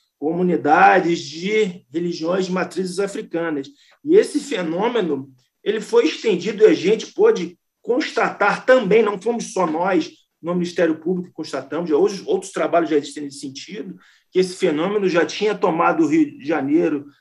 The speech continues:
na região da Ilha do Governador, Complexo do Lins, Serrinha, Cidade Alta, tá? É, isso tá constatado no nosso relatório, que foi entregue no dia dezoito, vinte de novembro de dois mil e dezoito.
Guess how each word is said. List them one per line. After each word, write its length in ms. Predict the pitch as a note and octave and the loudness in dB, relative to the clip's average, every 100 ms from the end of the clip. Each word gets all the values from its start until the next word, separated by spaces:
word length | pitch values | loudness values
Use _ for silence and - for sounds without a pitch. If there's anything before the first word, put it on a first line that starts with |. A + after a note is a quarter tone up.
| _ | _
na 160 | C#3+ C#3+ | -4 -4
região 460 | C#3+ D3+ B2+ C#3+ C#3 | 0 0 0 -6 -4
da 300 | C3 B2+ - _ _ _ _ | -4 -6 -18 _ _ _ _
Ilha 200 | D#3+ F3 | -4 -2
do 120 | E3 D3+ | 0 -2
Governador, 960 | D3 D3 C#3 A#2+ A#2 E3 F#3+ F3 C3 _ _ _ _ _ - | -4 -4 -6 -10 -6 -4 -2 -2 -4 _ _ _ _ _ -10
Complexo 760 | D3 C3+ D3+ E3 F3+ - - | -10 -4 -2 0 -2 -6 -12
do 160 | D3+ C#3 | -8 -6
Lins, 880 | B2+ B2+ D#3 G3 F#3+ D3+ - - _ _ _ _ _ _ _ | -6 -6 -4 -2 -4 -6 -10 -14 _ _ _ _ _ _ _
Serrinha, 1200 | - - E3 C#3 A#2+ D3 F#3+ G3 E3+ C3 C3 C3 _ _ _ _ _ _ _ _ | -18 -4 -2 -2 -4 -6 -4 -2 -2 -4 -8 -18 _ _ _ _ _ _ _ _
Cidade 760 | - - D#3 D#3 F3 E3+ D3+ | -18 -8 -4 2 2 2 0
Alta, 720 | C#3 D3+ F3+ F#3 - B2 A#2 - _ _ _ | 2 2 2 0 -4 -8 -8 -20 _ _ _
tá? 400 | B2 D#3+ F#3+ - - _ - | -6 -4 -4 -6 -20 _ -6
É, 280 | C3+ - | -4 -4
isso 400 | D3 E3+ G#3+ E3 | -6 -4 -4 -4
tá 180 | - F#3 | 2 2
constatado 540 | F#3+ G#3+ - - F3 F#3 | 2 0 0 -2 -2 -2
no 100 | D#3+ | 0
nosso 280 | F3+ F#3+ | -2 -2
relatório, 600 | F#3 F3+ D3 - E3+ F#3 | 0 0 0 0 2 4
que 120 | F3 - | 2 -4
foi 120 | E3 | -6
entregue 320 | C3+ E3 D#3+ | 0 0 0
no 80 | E3 | -2
dia 200 | C#3 D#3 | -2 -2
dezoito, 520 | C3+ B2+ F3+ - C3 | -6 -2 -2 -2 -6
vinte 360 | B2+ G3 G3 E3 | -6 -4 -4 -8
de 100 | F3 | 0
novembro 540 | D3+ B2 E3+ F#3 F#3 | 0 0 -4 -4 -6
de 80 | F3 | -4
dois 180 | F#3 F3 | -4 -2
mil 140 | F#3+ | -6
e 40 | |
dezoito. 560 | F#3 D#3+ C#3 D#3 C#3+ | -8 -14 -6 -6 -8